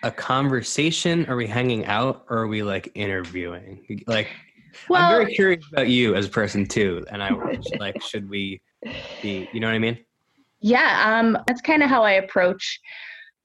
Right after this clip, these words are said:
Speaker 2: uh, my interviews
Speaker 1: Cool.
Speaker 2: anyways. You're just kinda chilling and
Speaker 1: Great.
Speaker 2: just generally trying to get to know the other person and
Speaker 1: Awesome.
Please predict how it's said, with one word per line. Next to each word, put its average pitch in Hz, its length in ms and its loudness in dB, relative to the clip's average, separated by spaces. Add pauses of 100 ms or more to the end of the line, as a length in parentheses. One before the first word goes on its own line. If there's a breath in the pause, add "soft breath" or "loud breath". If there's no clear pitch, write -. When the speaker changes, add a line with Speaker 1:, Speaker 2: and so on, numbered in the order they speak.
Speaker 2:
uh, 170 420 2
my 165 140 2
interviews 170 520 2
Speaker 1:
Cool. - 60 -14 (100)
Speaker 2:
anyways. 240 680 4 (160)
You're 196 180 0
just 185 260 0
kinda 180 600 2 (260)
chilling 175 520 4
and 165 280 2 (320 loud breath)
Speaker 1:
Great. 202 200 2
Speaker 2:
just 170 180 0 (160)
generally 208 420 4
trying 190 300 2
to 180 60 4
get 175 180 2
to 175 120 0
know 165 160 4
the 160 120 4
other 160 160 4
person 165 640 0
and 151 300 -2 (200)
Speaker 1:
Awesome. 107 360 -4